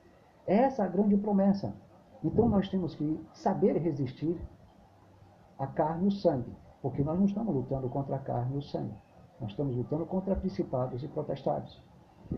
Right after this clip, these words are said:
Agora, vamos abrir os nossos olhos, porque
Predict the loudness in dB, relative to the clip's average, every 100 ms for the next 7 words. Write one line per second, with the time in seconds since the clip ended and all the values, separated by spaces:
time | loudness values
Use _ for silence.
0 | -6 -2 2 4 4 2 0 2 2 0
1 | 0 0 0 0 0 2 2 2 -2 -14
2 | -20 -2 0 6 6 6